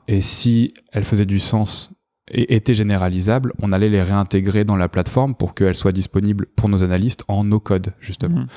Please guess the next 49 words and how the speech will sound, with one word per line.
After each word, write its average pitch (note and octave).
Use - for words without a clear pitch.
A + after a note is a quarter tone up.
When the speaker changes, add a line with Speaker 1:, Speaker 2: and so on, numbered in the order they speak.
Speaker 1:
Donc, F#2+
c'est -
un F#2+
peu, A#2
euh, G#2+
l'approche G2
de G2
développement, F#2+
euh, F2+
en F#2
R F#2
et F2+
D G2+
qu'on F2+
avait F2+
sur, -
sur -
cette -
plateforme. A2+
Donc, G#2
euh, F#2+
donc G#2
oui, C#3
il A#2+
y A2
avait G2
sûrement, G#2+
enfin, G2+
sur A2+
ce -
type G#2+
de G#2
plateforme, A2
il A2
y -
avait F#2+
du F#2+
code G2+
métier G#2
et, -
et G2
typiquement, G#2+
quand G2
on F2+
voit, G2+
euh, F2
enfin, G#2
des F2+
plateformes, G2+